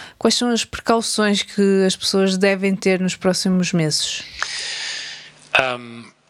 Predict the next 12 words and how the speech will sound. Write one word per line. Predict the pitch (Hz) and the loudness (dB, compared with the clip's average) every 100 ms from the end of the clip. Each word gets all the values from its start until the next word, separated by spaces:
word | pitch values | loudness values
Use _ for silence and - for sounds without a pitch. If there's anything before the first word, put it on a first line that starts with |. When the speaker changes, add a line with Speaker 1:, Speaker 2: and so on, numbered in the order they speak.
| _ _ _ _ _ _ _ - _ _ | _ _ _ _ _ _ _ -20 _ _
Speaker 2:
em | 151 160 | 0 0
relação | 139 139 - 127 | -2 -4 -2 -2
aos | 117 110 | -4 -4
vírus | 120 120 104 - - | -2 -2 -4 -6 -6
que | - - | -8 -8
produzem | 117 117 110 117 | -4 -2 -2 -2
doenças | 113 107 | -4 -2
respiratórias, | - - 113 104 123 123 123 123 - - - - - - - _ | -4 -2 -4 0 0 0 -2 -4 -2 -2 -4 -10 -20 -20 -20 _
não | 131 131 | 0 0
temos | 123 135 127 113 - | 0 -4 -4 -10 -12
muitas | 131 131 131 120 107 117 - | -12 -4 -2 -2 -2 -2 0
coisas | 117 110 107 | -2 -2 -4